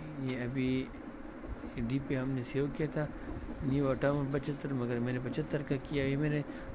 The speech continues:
दो, अपने साथ दो image बनाए हुए थे, तो हमें अभी अट्ठावन पचहत्तर, पचहत्तर का करेंगे, फिर, अ, यूएसबी में डाल देंगे एसडी card में। और चार हज़ार नौ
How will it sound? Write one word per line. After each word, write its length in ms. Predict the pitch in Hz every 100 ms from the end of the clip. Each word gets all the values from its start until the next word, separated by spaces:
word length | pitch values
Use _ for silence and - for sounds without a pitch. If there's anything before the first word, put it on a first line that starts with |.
| 147
दो, 180 | 147
अपने 260 | 170 156 156
साथ 160 | 147 135
दो 160 | 151
image 320 | 143 127 131
बनाए 260 | 123 110 113
हुए 200 | 113 107
थे, 160 | - 107 - - - - - -
तो 100 | 147
हमें 180 | 139 143
अभी 220 | 139 135 139
अट्ठावन 340 | 131 135 131
पचहत्तर, 340 | 131 123 151 147 - - -
पचहत्तर 440 | 131 135 127 - 139
का 100 | 131
करेंगे, 560 | 139 135 131 131 131
फिर, 240 | 123 135 131
अ, 1500 | 127 123 117 113 113 107 120 110 - - - - - -
यूएसबी 300 | 131 135 139
में 200 | 135 127
डाल 140 | 127 120
देंगे 420 | 120 117 117 117 - - - - - - 135
एसडी 260 | 113 123
card 260 | 113 107 101
में। 220 | 98 90 - - - - - - - - -
और 120 | 123
चार 240 | - 135 131
हज़ार 300 | 127 131 123
नौ 320 | 123 117